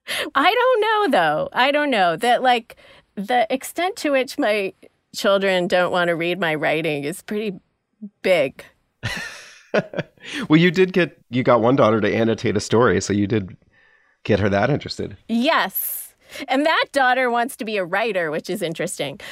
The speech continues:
Speaker 1: But I still think she wants, oh, I don't know, in a healthy way. She wants to be, like, in her own head with her own voice, and it's enough to have her,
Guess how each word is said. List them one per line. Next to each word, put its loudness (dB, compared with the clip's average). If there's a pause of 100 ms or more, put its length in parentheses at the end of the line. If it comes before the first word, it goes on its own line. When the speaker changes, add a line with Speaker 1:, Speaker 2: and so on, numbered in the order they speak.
Speaker 1:
But 4
I 2
still -4
think -6
she -4
wants, -4 (300)
oh, -2
I 0
don't 0
know, 2
in 0
a 0
healthy 0
way. 0
She -4
wants 0
to -2
be, 2
like, 2
in 0
her 0
own 0
head 2
with 0
her 0
own -2
voice, -2
and -2
it's -6
enough -2
to -4
have -4
her, -4